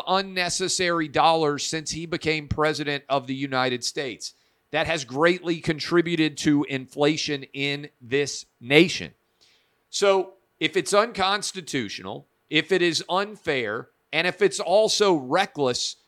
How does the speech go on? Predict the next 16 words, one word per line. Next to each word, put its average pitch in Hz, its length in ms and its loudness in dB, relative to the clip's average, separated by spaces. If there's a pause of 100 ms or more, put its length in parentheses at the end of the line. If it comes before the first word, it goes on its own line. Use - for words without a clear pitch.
this 185 320 2
triumvirate 196 920 0
of 156 240 0
failure 185 640 0 (120)
should 208 560 2
render 170 500 -4
Joe 156 280 2
Biden's 151 500 2
student 165 460 -4
loan 135 340 -4
plan 113 500 -4 (280)
dead 143 500 2
on 120 380 -4 (100)
arrival. 92 600 -2 (440)
Both 117 320 0
economically 135 920 -2